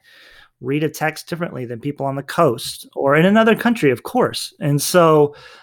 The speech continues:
um, hearing all those voices together as you discern what is God doing in this community, um, is, is important, because how we interpret the text for its application in this neighborhood might be different than how they apply it to the,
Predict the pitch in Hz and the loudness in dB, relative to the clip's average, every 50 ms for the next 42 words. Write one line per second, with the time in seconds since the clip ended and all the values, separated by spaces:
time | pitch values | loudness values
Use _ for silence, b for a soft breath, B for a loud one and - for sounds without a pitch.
0 | B B - - 147 147 143 135 131 139 - _ _ - - 156 - 202 196 190 | B B -4 -2 0 0 0 -2 -4 -6 -10 _ _ -18 -14 -6 -2 0 2 2
1 | 185 180 170 160 160 160 151 143 139 120 131 143 139 127 - 139 - - - 120 | 2 2 2 2 2 2 2 0 0 -2 -2 -2 -2 -4 -6 -8 -10 -10 -10 -6
2 | 131 131 127 123 127 120 123 123 127 123 127 143 135 127 135 - - - 165 147 | -4 -4 -4 -4 -4 -4 -4 -4 -6 -4 -4 -6 -4 -4 -6 -6 -4 -2 -2 0
3 | 135 135 143 190 226 269 254 175 - 196 190 185 151 135 151 156 156 147 135 120 | 0 2 2 2 2 2 0 0 0 2 2 2 2 2 2 2 2 0 -2 -2
4 | 117 113 147 175 - - - - 190 202 214 214 220 220 226 240 233 233 b b | -2 0 0 0 -2 -4 -4 -4 -2 -2 0 -2 -2 -4 -4 -6 -10 -12 b b
5 | b b b b b b b b _ - 147 139 135 135 135 127 127 - - _ | b b b b b b b b _ -6 -4 -2 -2 -2 -2 -4 -6 -8 -12 _
6 | _ _ _ _ _ _ _ _ _ _ _ _ _ - 175 156 156 151 135 127 | _ _ _ _ _ _ _ _ _ _ _ _ _ 0 2 2 2 2 0 -4
7 | - - 160 143 147 143 131 117 - - 160 147 - 127 120 120 131 147 143 - | -4 -2 -2 0 0 -2 -4 -4 -2 0 0 0 -2 -4 -12 -10 -8 -8 -8 -4
8 | - 139 135 131 131 - - 175 185 185 185 180 165 151 147 - - 180 - - | -4 -4 -4 -4 -6 -4 0 2 4 4 4 4 2 0 -2 -2 -2 -2 -2 -2
9 | 151 - 156 - - - 143 131 135 - - - - - - - - 156 160 165 | -6 -6 -8 -8 -6 -4 -4 -4 -6 -8 -12 -14 -16 -18 -12 -8 -4 -2 0 0
10 | 156 143 - - - 151 147 147 - 135 - - 143 143 139 139 - - 143 135 | 0 0 -2 -4 -2 -2 -2 -2 -4 -8 -8 -6 -4 -4 -4 -4 -6 -8 -10 -10
11 | - 127 123 127 131 151 165 170 - 185 185 196 202 196 214 196 196 208 208 185 | -10 -10 -10 -6 -4 -4 -4 -2 -2 -4 -2 -2 -2 -2 -2 -2 0 0 -2 -2
12 | 175 156 147 156 165 156 147 135 131 143 135 - - 135 135 127 - 131 113 113 | -2 -2 -2 -2 -2 -4 -6 -6 -4 -6 -6 -6 -6 -6 -6 -8 -10 -12 -10 -8
13 | 135 135 123 123 127 127 - - 143 127 123 123 127 - 139 135 135 | -8 -6 -6 -6 -8 -8 -8 -6 -6 -6 -6 -6 -8 -8 -8 -6 -4